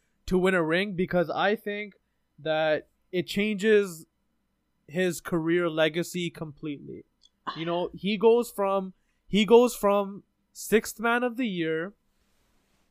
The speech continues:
to M V P of a Harden, of a, of a Harden-led, um, of a Harden-led, uh,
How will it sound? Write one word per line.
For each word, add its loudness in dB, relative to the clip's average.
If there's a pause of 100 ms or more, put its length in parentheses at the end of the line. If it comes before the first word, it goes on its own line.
to 2 (320)
M 0
V 2
P -2 (160)
of -4
a 0
Harden, -4
of -6
a, 0
of 2
a 2
Harden-led, 0 (340)
um, -2 (220)
of -4
a -2
Harden-led, 0
uh, 0